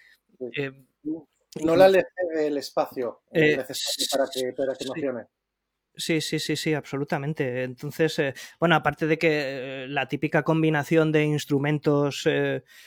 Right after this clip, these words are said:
Speaker 2: de orquesta, en este caso mucha guitarra y, y,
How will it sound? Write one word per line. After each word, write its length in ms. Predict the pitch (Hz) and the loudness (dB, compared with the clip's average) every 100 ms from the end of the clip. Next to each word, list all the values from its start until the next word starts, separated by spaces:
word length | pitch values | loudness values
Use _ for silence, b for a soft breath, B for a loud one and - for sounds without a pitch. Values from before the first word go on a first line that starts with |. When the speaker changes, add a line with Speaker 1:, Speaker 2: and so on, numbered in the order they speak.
| b b _ | b b _
Speaker 2:
de 220 | 165 151 | -4 0
orquesta, 760 | 139 165 160 - 147 143 139 139 | 2 4 2 2 2 4 2 0
en 100 | 143 | -2
este 180 | - | -2
caso 240 | 151 139 151 | -4 -2 -2
mucha 280 | 143 - 135 | -2 0 -2
guitarra 680 | 127 151 156 147 143 139 135 | 0 2 2 4 2 2 2
y, 80 | |
y, 920 | 135 131 135 135 135 127 123 120 113 | -2 -4 -8 -8 -6 -6 -8 -10 -16